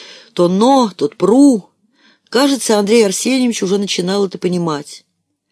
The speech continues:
«Нужно нажать одновременно Ctrl, Alt и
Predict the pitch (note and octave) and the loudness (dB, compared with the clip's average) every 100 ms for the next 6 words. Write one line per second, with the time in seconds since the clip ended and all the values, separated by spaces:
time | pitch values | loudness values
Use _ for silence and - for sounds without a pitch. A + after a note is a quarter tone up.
0 | _ _ _ _ _ _ _ - A3 D4 | _ _ _ _ _ _ _ -2 0 0
1 | C4 C4 G#3+ G3+ F3 C#4 C#4 G3+ A3 A3 | 0 -2 -2 -2 -2 -2 -2 -4 -2 -2
2 | A#3+ B3+ A3 E3 C#3 A2+ - _ _ _ | 0 0 0 -4 -6 -10 -14 _ _ _
3 | _ _ - D4+ D4 - - - - _ | _ _ 0 0 0 -4 -8 -10 -16 _
4 | _ _ - A3 D4 B3+ _ - _ _ | _ _ -2 0 0 -2 _ -20 _ _
5 | _ _ - G#3+ A#3+ A3+ | _ _ -10 -6 -6 -8